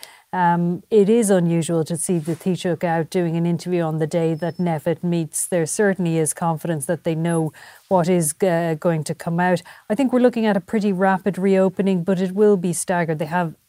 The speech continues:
emphasised that. So first of all, we're likely s-, to see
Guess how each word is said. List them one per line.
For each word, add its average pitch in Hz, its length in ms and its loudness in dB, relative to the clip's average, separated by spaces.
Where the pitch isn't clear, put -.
emphasised 170 640 -2
that. 165 240 -4
So 196 180 0
first 214 380 -2
of 180 80 -4
all, 180 140 4
we're 170 100 0
likely 165 380 -2
s-, - 260 -8
to 196 80 -4
see 175 400 0